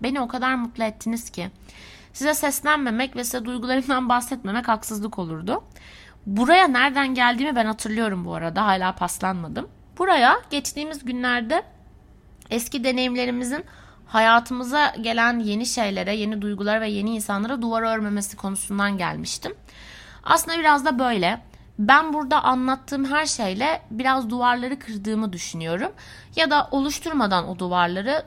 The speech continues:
tuğlaları bir kenara ayırdığımı ve belki de onlarla yarın bir gün başımı sokabileceğim bir yuva oluşturmak için kullanmayı hedefliyorum, bilmiyorum. Ama ben artık o tuğlaları araya duvar örmek yerine daha işlevsel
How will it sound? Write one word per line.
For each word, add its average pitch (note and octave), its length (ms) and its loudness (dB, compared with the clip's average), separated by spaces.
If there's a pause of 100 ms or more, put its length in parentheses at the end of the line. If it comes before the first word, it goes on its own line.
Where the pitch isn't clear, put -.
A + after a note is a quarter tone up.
tuğlaları C4+ 580 -2 (260)
bir B3 80 -4
kenara A#3+ 320 0
ayırdığımı F3+ 680 -2
ve B3 140 0
belki C4 300 2
de B3 60 -2
onlarla A#3+ 420 0
yarın A3+ 360 -4
bir F#3 60 -4
gün C#4+ 240 -4 (240)
başımı C#4 280 -4
sokabileceğim G3+ 680 -6
bir C#4 60 -4
yuva B3+ 180 -2
oluşturmak A3+ 540 -2
için F3+ 200 -8
kullanmayı D#3+ 600 -4
hedefliyorum, E3 580 -8
bilmiyorum. G#3 520 -2 (680)
Ama E4+ 200 -2
ben E4 120 2
artık B3 320 -2
o B3+ 80 -8
tuğlaları A#3+ 640 -2 (1700)
araya C4+ 340 6
duvar C#4 200 4
örmek C4+ 440 0
yerine A#3 480 -2 (160)
daha C#4+ 400 6
işlevsel A#3 720 2